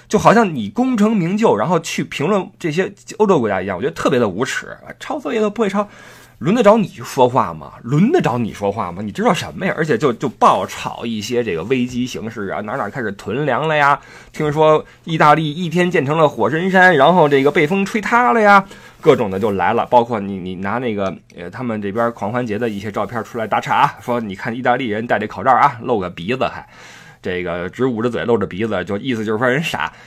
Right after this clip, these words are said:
人家，我当时在咱们国内可有太多的那些这个，这个人，就是我看一些，比如说小地方的一些咱们同胞啊，口罩不会戴，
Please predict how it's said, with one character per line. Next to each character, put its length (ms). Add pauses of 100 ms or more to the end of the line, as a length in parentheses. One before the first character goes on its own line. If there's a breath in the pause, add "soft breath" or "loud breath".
(360 loud breath)
人 220
家， 180
我 320 (400)
当 260
时 280
在 300
咱 180
们 180
国 160
内 140
可 200
有 120
太 480
多 140
的 100
那 180
些 260
这 160
个， 160
这 160
个 180
人， 360 (160)
就 160
是 100
我 120
看 260
一 80
些， 160
比 120
如 140
说 360
小 240
地 140
方 160
的 120
一 120
些 140 (120)
咱 60
们 80
同 180
胞 80
啊， 240 (320 loud breath)
口 160
罩 140
不 160
会 120
戴， 300